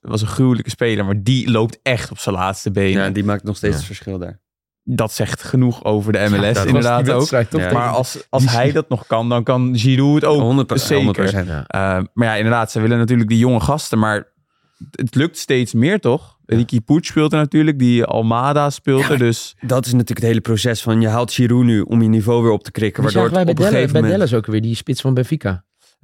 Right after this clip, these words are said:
Speaker 2: Peter
Speaker 3: Moussa?
Speaker 2: Moussa, ja.
Speaker 3: Ja.
Speaker 2: Ja,
Speaker 3: Ja.
Speaker 2: ook een jongen, is drieëntwintig, denk ik,
Speaker 3: Ja.
Speaker 2: vierentwintig.
Speaker 1: Nee, die is nu ouder al volgens mij, hoor. Maar
Speaker 3: Eh, trouwens, over Amerika gesproken. Daar is laatst een hele mooie film gemaakt. Niet over Amerika, maar over een fantastisch project in Amerika.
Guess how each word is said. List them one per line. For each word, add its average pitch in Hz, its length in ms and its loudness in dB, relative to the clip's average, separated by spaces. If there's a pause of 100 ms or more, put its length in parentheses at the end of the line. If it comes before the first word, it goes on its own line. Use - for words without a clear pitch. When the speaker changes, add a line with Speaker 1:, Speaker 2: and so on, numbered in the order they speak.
Speaker 2:
Peter 110 120 -2
Speaker 3:
Moussa? 107 200 2
Speaker 2:
Moussa, 117 300 -2
ja. 95 200 -4
Speaker 3:
Ja. 107 240 -4 (280)
Speaker 2:
Ja, 104 180 -2
Speaker 3:
Ja. - 20 -2
Speaker 2:
ook 95 180 -2
een 113 60 -4
jongen, 101 360 0
is 95 140 -6
drieëntwintig, 110 500 -4
denk 117 180 -6
ik, 110 60 -2
Speaker 3:
Ja. 98 60 -2
Speaker 2:
vierentwintig. 113 340 0
Speaker 1:
Nee, 107 100 2
die 107 80 0
is 110 40 -4
nu 135 100 4
ouder 113 320 0
al 101 80 0
volgens 104 220 -4
mij, 104 100 0
hoor. 87 200 -4 (520)
Maar 101 160 2
Speaker 3:
Eh, 151 120 0
trouwens, 202 280 0
over 190 160 2
Amerika 196 360 2
gesproken. 180 600 0 (920)
Daar 131 200 0
is 98 100 -4
laatst 95 220 -2
een 101 60 2
hele 104 140 0
mooie 113 140 0
film 156 180 0
gemaakt. 117 280 -4
Niet 82 160 -6
over 85 180 -4
Amerika, 117 460 -4 (840)
maar 131 460 0
over 120 380 -2
een 110 140 -2
fantastisch 120 500 -2
project 180 360 0
in 131 100 2
Amerika. 101 480 0